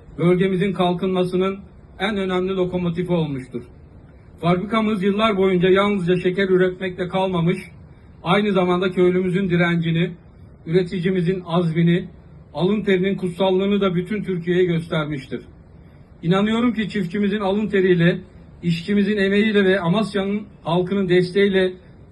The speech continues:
fabrikamız daha nice yetmişli yıllar boyunca dimdik ayakta kalacak, sadece şehrimizin değil, ülkemizin gururu olmaya devam edecektir.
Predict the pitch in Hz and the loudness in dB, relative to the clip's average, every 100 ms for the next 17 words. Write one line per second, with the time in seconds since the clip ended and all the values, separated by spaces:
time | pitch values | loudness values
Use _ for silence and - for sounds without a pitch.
0 | - 170 180 208 202 196 190 202 196 214 | -4 -2 -2 -2 -2 0 2 2 2 0
1 | 202 190 190 180 180 165 202 185 185 185 | 2 2 2 0 -2 -4 -2 0 0 0
2 | 180 180 185 190 196 170 175 180 170 196 | 0 2 0 -2 -4 -4 -2 -2 -4 -6
3 | 190 175 170 190 185 - - - - - | -2 -2 0 -2 -2 -16 -20 -20 -16 0
4 | 196 202 202 190 175 185 175 185 180 190 | 0 2 0 0 2 4 4 4 2 0
5 | 185 202 202 - - - - - 180 185 | 2 2 0 -4 -20 -20 -20 -6 -6 -2
6 | 202 185 208 185 202 196 208 202 180 190 | -2 -2 -2 -2 0 0 2 2 2 0
7 | 190 185 185 170 156 139 135 127 - | 2 4 4 4 2 0 -6 -6 -10